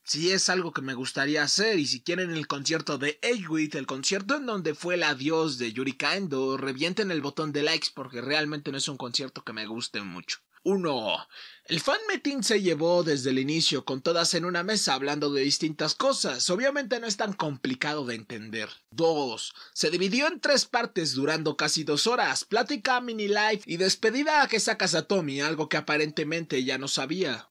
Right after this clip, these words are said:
Tres. Este también fue la despedida de Akesaka Satomi, como lo mencioné, aparentemente en ese momento Akesaka Satomi quería retirarse, se retiró por problemas de audición, empezó a perder la audición y se retiró de la música,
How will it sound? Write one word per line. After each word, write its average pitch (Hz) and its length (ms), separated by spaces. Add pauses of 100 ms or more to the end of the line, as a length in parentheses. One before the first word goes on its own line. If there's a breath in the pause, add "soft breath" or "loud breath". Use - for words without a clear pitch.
(100)
Tres. 156 720
Este 277 260
también 214 500
fue 196 220
la 175 140
despedida 156 580
de 143 100
Akesaka 143 520
Satomi, 170 500
como 113 280
lo 113 100
mencioné, 147 540
aparentemente 151 1000
en 135 80
ese 147 220
momento 165 460
Akesaka 123 500
Satomi 160 580
quería 147 380
retirarse, 160 1200
se 120 160
retiró 143 400
por 170 160
problemas 147 540
de 131 80
audición, 123 560
empezó 117 340
a 127 80
perder 131 340
la 135 120
audición 143 500
y 175 120
se 143 120
retiró 123 400
de 135 80
la 120 120
música, 143 580